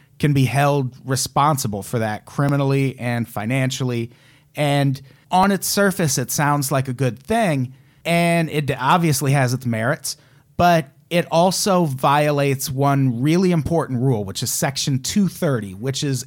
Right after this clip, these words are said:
a rule that people have been trying to challenge for a long time, but it basically says people who run websites aren't responsible for the actions of the people who use their websites. So just because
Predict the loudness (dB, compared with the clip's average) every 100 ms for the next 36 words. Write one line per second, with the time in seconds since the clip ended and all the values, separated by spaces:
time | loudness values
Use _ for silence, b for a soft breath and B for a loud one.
0 | -2 0 0 -2 0 2 4 2 2 0
1 | 2 -2 -6 b b b 0 0 2 2
2 | 2 0 2 0 2 0 0 0 2 2
3 | 0 -2 -2 0 0 0 0 0 0 -2
4 | -2 0 0 -2 -2 -2 2 2 2 0
5 | B B B -2 0 2 2 4 2 2
6 | 2 0 0 0 0 -4 _ _ -2 -2
7 | -2 -2 0 0 0 -2 -2 -2 b b
8 | b -2 0 2 0 -2 -2 -4 -4 -4
9 | -4 -2 -2 0 0 -2 -2 -6 -6 -8
10 | -8 -8 -8 -10 -14 -14 b b b -8
11 | 0 2 2 0 0 0 0 -2 -2 2
12 | 4 4 2 0 -2